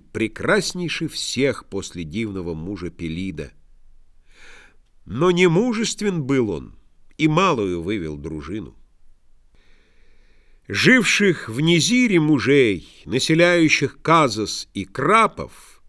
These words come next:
град Эврипилов, Коос и народ островов Каледнийских, два предводили вождя: Фидип и воинственный Антиф,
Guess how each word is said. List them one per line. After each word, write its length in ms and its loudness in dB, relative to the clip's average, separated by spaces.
град 800 -2
Эврипилов, 960 -4
Коос 720 -2
и 140 -2
народ 360 6
островов 840 -2
Каледнийских, 1400 -4
два 320 4
предводили 600 -4
вождя: 680 -8
Фидип 720 -2
и 120 0
воинственный 920 0
Антиф, 800 -4